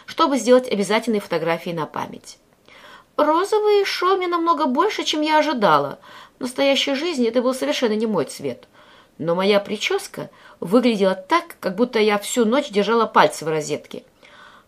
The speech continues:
А розовая лето в-, лента в них смотрелась, как безуспешная попытка немного удержать, словно взорвавшиеся волосы.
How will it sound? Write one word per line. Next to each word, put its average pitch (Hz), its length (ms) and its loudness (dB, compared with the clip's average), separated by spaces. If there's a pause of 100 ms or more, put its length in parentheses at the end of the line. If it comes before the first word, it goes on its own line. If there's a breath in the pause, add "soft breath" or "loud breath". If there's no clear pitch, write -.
(120)
А 311 100 6
розовая 294 460 8
лето 302 320 0
в-, 220 160 -4 (160)
лента 294 320 0
в 214 80 -2
них 311 120 -4
смотрелась, 277 600 4
как 254 200 0
безуспешная 269 680 0
попытка 277 580 0 (520 loud breath)
немного 320 420 4
удержать, 262 720 4
словно 240 320 4
взорвавшиеся 226 800 2
волосы. 151 500 -6